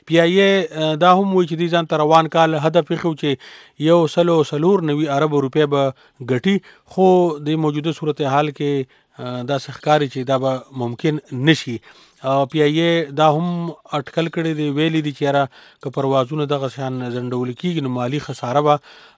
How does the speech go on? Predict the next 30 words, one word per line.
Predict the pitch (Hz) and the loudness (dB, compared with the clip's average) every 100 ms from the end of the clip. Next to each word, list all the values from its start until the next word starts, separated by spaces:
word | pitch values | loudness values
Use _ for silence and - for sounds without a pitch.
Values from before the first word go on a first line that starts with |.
| - | -10
آ، | 123 123 | -6 -4
اووه | 123 156 | -2 2
دېرش | 185 156 143 - | 4 4 0 -4
اربه | 131 143 139 131 127 135 131 | -4 -2 -2 -4 -6 -12 -8
روپۍ | 120 151 | -4 0
نوره | 139 139 170 165 | 0 4 4 4
هم | 139 160 147 - _ - | 2 0 -2 -8 _ -14
زیاته | 123 135 120 117 | 0 0 0 -6
شي. | - 120 - - - | -10 -12 -12 -12 0
قطر | 208 202 | 2 4
او | 175 | 4
ایران | 165 170 180 | 4 6 4
سره | 156 160 | 4 0
هم | 156 170 | 0 0
پروازونه | 170 156 151 147 156 | 0 2 0 0 -2
ځنډېدلي | 143 143 139 139 143 139 | 0 -2 -2 -4 -4 -4
دي. | 139 127 _ - | -6 -8 _ -6
قطر | 151 151 | -2 -2
پرون | 135 151 151 | -2 -2 0
اعلان | 147 151 143 | 0 2 0
کړی | 160 151 | 0 0
دی | 139 | 0
چې | 127 | -2
یاره | 139 | -4
کوم | 135 143 139 131 _ _ | -2 -4 -4 -6 _ _
ملکونو | 143 135 - 151 | -6 -6 -2 -4
کې | 135 | 0
وایرس | 135 151 156 139 - | 4 6 6 2 -4
دی، | |
هغه | 139 127 127 | -6 -4 -6